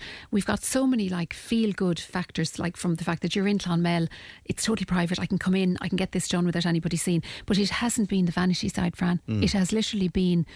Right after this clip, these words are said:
Speaker 1: you know, "I've needed to get this done for X amount of time, and now I can actually get something done, and, you know, nobody needs to know." And you don't notice. Like,
Speaker 2: Mm.
Speaker 1: we've done, like,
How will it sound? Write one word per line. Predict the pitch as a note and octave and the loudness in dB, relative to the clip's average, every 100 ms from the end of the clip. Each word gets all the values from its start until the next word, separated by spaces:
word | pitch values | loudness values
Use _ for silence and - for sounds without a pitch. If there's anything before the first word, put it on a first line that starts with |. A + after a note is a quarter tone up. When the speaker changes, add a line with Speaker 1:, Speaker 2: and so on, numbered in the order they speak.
| - - - | -18 -20 -2
Speaker 1:
you | G3 | 0
know, | F3+ F3 - - - | 2 0 -6 -18 -4
"I've | F#3+ F#3 | 0 2
needed | G#3 G3 | 2 0
to | - | -4
get | E3+ | -2
this | F#3+ - | -2 0
done | F3+ E3+ | 0 0
for | - | 0
X | G#3 - - | -4 -2 0
amount | E3+ - | 0 0
of | |
time, | - E3 D#3+ D#3+ - - - - | 0 2 2 0 -4 -20 -18 0
and | F3 | 2
now | F#3 | 4
I | F3 | 2
can | F#3+ | 0
actually | F3 - F3 | -2 -4 -2
get | E3+ - | -2 0
something | F3 F#3 | 0 2
done, | F3 F3 E3+ C#4 | 2 2 2 0
and, | E3+ D#3+ - | 0 0 0
you | F#3+ | 0
know, | F3 | 2
nobody | F3 F3 F3 | 2 2 0
needs | E3+ F3 - | 0 0 0
to | |
know." | F#3 F3 - - | 0 0 -4 -2
And | A#3+ | 0
you | B3 | 0
don't | D4+ C#4+ | -2 -2
notice. | A#3 C4+ - F#3+ - | 0 0 -2 -6 -4
Like, | G#3 | -2
Speaker 2:
Mm. | G#3+ A#3 | 0 2
Speaker 1:
we've | D4+ - | 0 0
done, | E4 C#4+ | 0 2
like, | G3+ D#3+ - | 2 0 -4